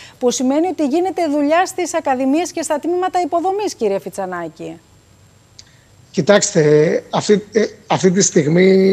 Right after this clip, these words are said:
Speaker 2: υπάρχει ένα πολύ καλό υλικό στον όφη, το οποίο πραγματικά έχει τις δυνατότητες να φτάσει πάρα πολύ ψηλά.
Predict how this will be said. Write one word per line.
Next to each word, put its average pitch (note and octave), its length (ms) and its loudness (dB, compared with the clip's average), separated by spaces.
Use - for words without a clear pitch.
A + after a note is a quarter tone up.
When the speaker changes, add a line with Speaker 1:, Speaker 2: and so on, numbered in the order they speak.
Speaker 2:
υπάρχει F#3+ 360 2
ένα F#3+ 120 2
πολύ F#3 200 2
καλό E3+ 260 4
υλικό C#3 260 0
στον C#3 240 -2
όφη, C3+ 220 -6
το D#3 120 0
οποίο E3+ 240 0
πραγματικά D#3+ 440 0
έχει E3+ 120 4
τις - 80 -12
δυνατότητες D3+ 440 -4
να D#3+ 100 -6
φτάσει - 260 0
πάρα D#3 200 4
πολύ C3 160 -2
ψηλά. C3+ 440 -4